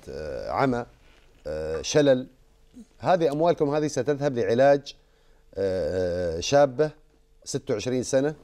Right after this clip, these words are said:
وبإذن الله تعالى إن شاء الله تعالى نجمع المبلغ خلال الدقيقة المتبقية. أذكر بشكل أخير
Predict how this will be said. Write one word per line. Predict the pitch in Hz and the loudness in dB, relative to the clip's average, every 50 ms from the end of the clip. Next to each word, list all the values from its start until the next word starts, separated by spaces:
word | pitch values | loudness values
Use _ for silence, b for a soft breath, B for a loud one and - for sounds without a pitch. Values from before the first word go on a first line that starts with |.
| - _ | -8 _
وبإذن | - 117 113 120 120 131 117 127 | -2 -2 0 0 -2 -2 -2 0
الله | 117 117 110 | 0 0 0
تعالى | 95 - 90 113 113 107 | 0 0 0 0 0 -2
إن | 104 | -2
شاء | - - 165 147 113 | 0 2 2 2 2
الله | 110 98 98 | 0 -4 -4
تعالى | 92 - 90 80 95 107 110 113 107 - B B B B B B | -4 -4 -4 -4 -2 -2 -2 -2 -4 -6 B B B B B B
نجمع | 117 143 135 117 117 110 98 | 0 0 0 0 -2 -4 -2
المبلغ | 107 117 120 120 123 123 113 - - - | -2 -2 -2 0 -2 -2 -2 -6 -14 -8
خلال | - 123 120 123 123 123 110 - | -4 0 2 2 2 2 0 -2
الدقيقة | 101 98 87 107 - - 104 90 - | -6 -4 -2 -2 -2 -2 -2 -2 -2
المتبقية. | 87 73 76 82 - 76 67 - - - 73 62 - - - - b b b b b b b b b b b b _ - 151 | -4 -4 -6 -6 -6 -6 -8 -8 -8 -8 -8 -8 -8 -10 -14 -20 b b b b b b b b b b b b _ -2 0
أذكر | 160 170 196 - - 165 | 2 2 2 2 0 -2
بشكل | 143 143 - 151 139 151 139 | -2 -2 -4 -4 -2 -2 -2
أخير | 135 - 160 165 175 180 | -2 0 0 0 0 0